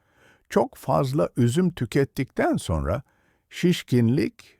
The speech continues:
veya gaz da görülebilir. Eğer şişkinlik veya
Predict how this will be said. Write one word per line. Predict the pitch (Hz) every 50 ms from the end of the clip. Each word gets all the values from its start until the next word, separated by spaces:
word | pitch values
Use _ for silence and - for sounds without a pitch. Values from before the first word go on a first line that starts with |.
| _ -
veya | - - 156 156 160 160
gaz | 165 135 - 175 175 165 120 101
da | 95 92
görülebilir. | 95 104 92 80 73 76 73 73 67 71 69 62 57 - - _ _ _ _ _ _ _ _ _ _ _ _ _ _ -
Eğer | 101 123 143 147 143 143 - _ _ _ _ _
şişkinlik | - - - 139 117 - - - - 131 120 117 120 143 196 220 _ - - _ _ _ _ _ -
veya | - 90 107 123 120 113 95 80